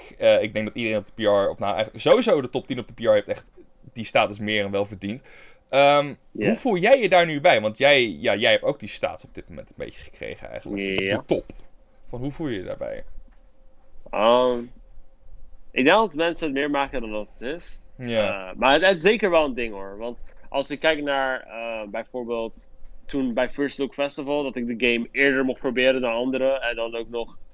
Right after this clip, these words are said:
Speaker 2: like, in een tournament vorm mocht spelen en zo, dan denk ik bij mezelf van, "Oké, het heeft wel zijn benefits." En, ehm, de topplayerstatus zelf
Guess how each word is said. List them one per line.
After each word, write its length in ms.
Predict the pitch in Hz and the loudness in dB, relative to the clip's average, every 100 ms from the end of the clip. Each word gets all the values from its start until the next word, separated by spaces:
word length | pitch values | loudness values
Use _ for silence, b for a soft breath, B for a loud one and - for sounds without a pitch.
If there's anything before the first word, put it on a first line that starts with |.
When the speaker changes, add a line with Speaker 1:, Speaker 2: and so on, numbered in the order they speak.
| - | -8
Speaker 2:
like, 360 | 120 113 110 - 127 135 | 0 2 0 -6 -4 -2
in 80 | 139 | -2
een 160 | 131 117 | -4 -4
tournament 440 | - 143 139 139 | 0 2 4 0
vorm 280 | - 139 135 | 0 0 0
mocht 180 | 135 - | 0 -4
spelen 340 | - 135 139 | -2 2 2
en 100 | 139 | 2
zo, 60 | 139 | 0
dan 120 | 135 | 0
denk 120 | 127 | -2
ik 60 | 117 | -4
bij 80 | 117 | -4
mezelf 240 | 113 113 | -4 -4
van, 120 | 131 | -2
"Oké, 300 | 180 147 113 b b - | -4 0 -2 b b -2
het 120 | 143 | 0
heeft 120 | 208 | 4
wel 120 | 233 | 2
zijn 120 | 147 123 | 2 0
benefits." 440 | 131 120 98 - | 0 -2 -8 -8
En, 280 | 135 131 120 - - - - - | -6 -4 -6 -12 -20 -20 -14 -2
ehm, 360 | 127 123 120 | 2 2 0
de 160 | 120 135 | -4 -2
topplayerstatus 1080 | - 220 240 220 175 - 135 143 131 113 - | 0 0 0 -2 -2 -2 0 0 -2 -12 -10
zelf 580 | 98 101 175 226 - | -6 -4 -4 -6 -14